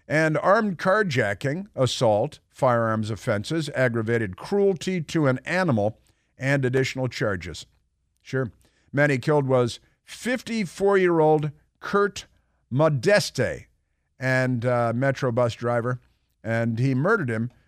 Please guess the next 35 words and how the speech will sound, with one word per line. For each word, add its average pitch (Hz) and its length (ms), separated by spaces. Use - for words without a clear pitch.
because 127 680
he 143 120
was 123 200
raised 147 400
with 127 200
no 135 220
values 123 480
and 117 140
no 123 100
regard 117 420
for 123 140
human 113 300
life. 143 460
And 110 240
so 120 160
he 113 80
goes 120 260
around 113 200
murdering 123 400
people, 120 300
and 120 240
he, 117 240
uh, 110 160
stole 139 340
a 113 160
car 151 240
with 127 240
three 180 240
dogs, 147 420
and 139 80
he 131 60
murdered 151 520
two 240 220
of 117 140
them. 95 220